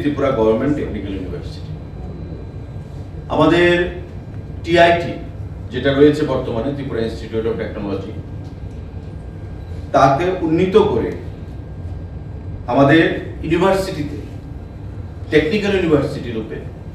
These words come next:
সেখানে রূপ দেওয়া হচ্ছে। এই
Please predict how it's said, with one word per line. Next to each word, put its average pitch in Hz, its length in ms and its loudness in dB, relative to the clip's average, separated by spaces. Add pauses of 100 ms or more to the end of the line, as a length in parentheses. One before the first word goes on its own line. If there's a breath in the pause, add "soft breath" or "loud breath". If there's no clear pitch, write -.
(360)
সেখানে - 320 -2 (580)
রূপ 123 140 -2 (100)
দেওয়া 101 240 4
হচ্ছে। - 260 -10 (380)
এই 110 80 0